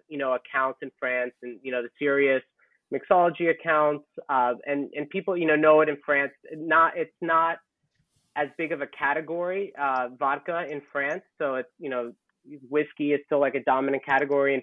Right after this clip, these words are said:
France, but Grey Goose as a brand, I think is, has, there's a lot of pride to it. And especially I think when you go to, you know, the cognac region, there's one of the things that's unique to us is, uh, you know, we actually have our own cellar master, uh,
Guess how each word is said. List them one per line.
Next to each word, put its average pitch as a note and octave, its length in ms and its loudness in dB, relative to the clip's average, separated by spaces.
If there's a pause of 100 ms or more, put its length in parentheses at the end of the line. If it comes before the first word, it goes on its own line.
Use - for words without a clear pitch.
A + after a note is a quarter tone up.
France, C#3+ 280 2 (560)
but D3 220 8 (220)
Grey E3+ 260 0
Goose F3+ 220 -2
as D#3 140 -4
a D3+ 60 -6
brand, D3 520 2
I B2+ 80 0
think B2+ 220 -8
is, A#2 140 -10 (100)
has, B2+ 340 -4
there's B2+ 180 -8
a B2+ 60 -6
lot B2+ 180 4
of A#2 120 -4
pride B2+ 300 0
to D#3 80 -2
it. D3 40 -2
And D3+ 100 -2
especially E3+ 360 -2
I - 40 -2
think D#3+ 140 -8
when D3+ 100 -6
you B2 100 -8
go C3+ 220 4 (180)
to, C3 380 -2
you C3 100 -6
know, C3 100 0
the A#2 80 0 (100)
cognac C3+ 440 0
region, B2+ 420 -2 (800)
there's C#3 180 0
one D#3+ 160 6
of F#3 80 6
the F#3 40 -6
things D#3+ 160 2
that's C#3 200 -2
unique C3 320 -4
to C#3 140 -2
us C#3+ 240 4 (200)
is, B2 260 2 (520)
uh, B2+ 100 4
you C3+ 140 0
know, C3+ 120 2
we D3+ 200 0
actually D3 380 0
have C#3+ 380 4 (220)
our C3 140 -4
own B2+ 120 -6 (140)
cellar D#3 240 -4
master, A#2 560 -8
uh, A2 160 -6